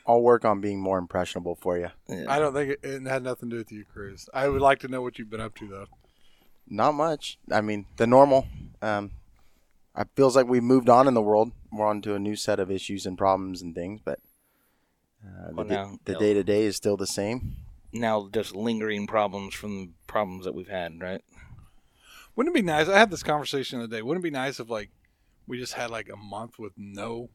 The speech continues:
Speaker 3: nothing, no issues, no, nothing. You just go to the store,
Speaker 2: I don't,
Speaker 3: gas is cheap,
Speaker 2: I don't think
Speaker 3: groceries are cheap and plentiful, no covid.
Speaker 2: I don't think society knows how to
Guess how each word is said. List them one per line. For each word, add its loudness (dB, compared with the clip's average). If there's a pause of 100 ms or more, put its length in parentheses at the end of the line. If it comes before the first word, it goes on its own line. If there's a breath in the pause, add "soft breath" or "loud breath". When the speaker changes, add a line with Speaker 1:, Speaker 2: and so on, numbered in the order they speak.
Speaker 3:
nothing, -10
no 0
issues, -4
no, -10
nothing. -6 (240)
You -16
just -10 (140)
go -8
to -4
the -2
store, -6 (240)
Speaker 2:
I 0
don't, 4
Speaker 3:
gas 0
is -12
cheap, 4
Speaker 2:
I 8
don't 6
think 6
Speaker 3:
groceries 4
are -4
cheap -8
and -12
plentiful, -6 (400)
no -8
covid. -4
Speaker 2:
I 4
don't 4
think 0
society 4
knows -2
how 2
to 0